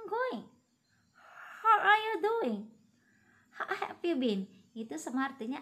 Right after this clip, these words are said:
"Apa kabar?" You can choose one of them. Jadi bisa memilih salah satunya. Nah, how to respond it? Kita bisa katakan, "I'm fine, thank you. Everything is fine, thanks.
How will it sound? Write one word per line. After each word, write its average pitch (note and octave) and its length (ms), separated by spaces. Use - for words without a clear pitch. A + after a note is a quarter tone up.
"Apa A3+ 240
kabar?" G3+ 400
You G3+ 160
can F4+ 240
choose D#4 320
one B3 240
of A3+ 160
them. G#3 320
Jadi G3 240
bisa A#3+ 240
memilih A#3 320
salah F#3+ 280
satunya. G3 520
Nah, F#3 240
how A#3+ 240
to E4 80
respond C4+ 560
it? F4 160
Kita A3+ 240
bisa A3+ 160
katakan, A#3 400
"I'm A4+ 120
fine, D4 400
thank G#3+ 400
you. F#3+ 160
Everything D4 720
is - 240
fine, G#4 480
thanks. D#4+ 720